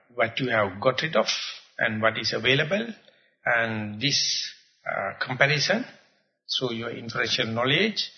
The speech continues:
uh, become manifested due to your seasoning, due to your repetitive application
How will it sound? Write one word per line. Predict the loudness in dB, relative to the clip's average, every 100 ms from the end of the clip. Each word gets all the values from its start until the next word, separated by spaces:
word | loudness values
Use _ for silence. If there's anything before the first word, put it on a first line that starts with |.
| -20 -20 _ _ -14 -10
uh, | -8 -10 -14 _ _ _ _ _ _ _ _ -4
become | -2 0 2 4 4 0 -4 -8 -16 _ _ _ _ -20 -2
manifested | 2 2 2 0 -2 0 0 0 -6 -20 -20 _ _ -2
due | 0 0
to | 0
your | 0 2
seasoning, | 2 4 2 2 0 -2 -4 -10 _ _
due | -12 -10
to | -6
your | -2 -2 -4 -8
repetitive | -6 -6 -6 0
application | 0 0 -6 -4 0 0 -2 -6